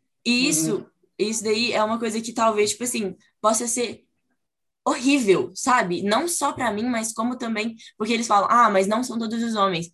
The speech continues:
Speaker 1: Mas eu não sei se vocês viram, mas saiu uma, uma, uns dados sobre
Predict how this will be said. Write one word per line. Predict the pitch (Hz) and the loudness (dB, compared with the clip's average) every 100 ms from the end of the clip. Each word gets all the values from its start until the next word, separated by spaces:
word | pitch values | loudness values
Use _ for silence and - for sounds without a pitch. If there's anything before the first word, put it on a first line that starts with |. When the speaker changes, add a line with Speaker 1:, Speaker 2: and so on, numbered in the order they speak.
| - - | -20 -6
Speaker 1:
Mas | 208 220 - - | -2 -2 -2 -4
eu | 202 | -4
não | 233 | -2
sei | 262 | -2
se | 247 | -4
vocês | - 208 190 170 | -4 0 0 0
viram, | 165 190 | -2 -2
mas | 170 170 | -2 -2
saiu | 175 165 165 190 | -2 -2 0 -2
uma, | 196 180 165 151 139 _ _ _ _ _ _ | 0 0 0 -2 -8 _ _ _ _ _ _
uma, | - 165 165 156 151 151 143 135 143 165 _ _ _ | -6 -2 -2 -2 0 0 -2 -4 -6 -14 _ _ _
uns | 160 156 160 | -10 -8 -6
dados | 151 170 190 165 147 - _ _ | 2 4 4 0 -6 -12 _ _
sobre | - 185 175 165 170 170 165 160 143 131 | -4 2 2 2 -2 0 -2 -2 -4 -8